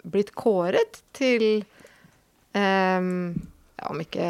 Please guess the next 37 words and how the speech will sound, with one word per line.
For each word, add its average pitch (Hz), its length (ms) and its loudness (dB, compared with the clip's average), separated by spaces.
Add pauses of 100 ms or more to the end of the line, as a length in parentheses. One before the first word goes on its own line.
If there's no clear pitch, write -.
(140)
Norges 180 680 -4
beste 190 280 -4
faghandel, 190 500 0
så 196 120 0
er 180 80 0
vi 185 60 -2
i 180 40 -2
hvert 175 120 -8
fall 202 140 -2
alltid 175 360 -2
helt 180 220 -4
i 185 100 -6
toppen 240 460 0
på, 196 200 -2 (880)
på 196 200 0
kåringene 190 600 2 (280)
på - 100 -18
faghandel 185 640 2
i 190 80 -2
Norge. 190 300 0 (960)
Eh, 214 300 4
og - 200 4
da 214 160 6
tenkte 208 320 0
jo 196 80 2
vi 233 260 2
at 196 220 0
det 180 80 4
er 170 800 2
ingenting 196 400 2
i 170 40 -2
veien 160 220 0
for 180 140 -2
å 180 60 0
ha 170 60 -2
som 185 200 -4
ambisjon 190 720 2